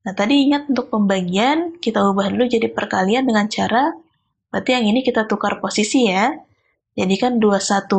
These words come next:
per delapan belas kita kali dengan ini delapan belas per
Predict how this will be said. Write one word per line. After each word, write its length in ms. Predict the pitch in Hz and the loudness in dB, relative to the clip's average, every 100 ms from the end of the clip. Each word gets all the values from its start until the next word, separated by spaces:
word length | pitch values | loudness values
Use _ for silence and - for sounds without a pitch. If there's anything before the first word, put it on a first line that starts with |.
| 190 | -2
per 240 | 202 196 | -4 -2
delapan 480 | 185 180 180 185 202 | 0 -2 -2 -2 2
belas 480 | 330 277 220 220 - | 2 4 2 0 -4
kita 320 | 196 - 190 | -4 -2 -4
kali 320 | 185 185 247 | -2 0 0
dengan 480 | 233 180 214 311 349 - _ _ - | 0 0 0 0 -4 -16 _ _ -6
ini 160 | 208 233 | 0 2
delapan 400 | 214 202 196 180 | 2 0 -2 0
belas 480 | 180 220 - - - | 2 2 0 -8 -4
per 320 | 247 320 | -2 -2